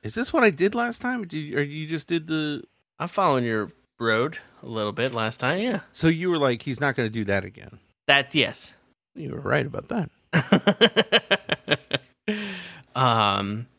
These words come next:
Speaker 1: I'm, I'm surprised. I'm surprised.
Speaker 2: well, let's not get all excited yet.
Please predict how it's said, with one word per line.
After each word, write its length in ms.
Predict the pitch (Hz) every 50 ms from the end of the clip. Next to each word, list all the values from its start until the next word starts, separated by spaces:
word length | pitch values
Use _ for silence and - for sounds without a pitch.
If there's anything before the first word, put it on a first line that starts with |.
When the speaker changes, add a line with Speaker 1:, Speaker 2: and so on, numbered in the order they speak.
| _ _ -
Speaker 1:
I'm, 160 | 151 202 185
I'm 140 | - 170 175
surprised. 480 | - - 131 123 - 214 311 269 87 73
I'm 140 | 104 117 113
surprised. 680 | - 131 - - 196 175 117 98 95 104 - - _ _ _ -
Speaker 2:
well, 180 | 220 226 220
let's 260 | 214 214 214 214 - -
not 180 | 226 214 202
get 220 | - 202 170 185 -
all 180 | 151 147 139
excited 460 | 127 123 - - 120 107 101 98 76 98
yet. 240 | 104 95 90 -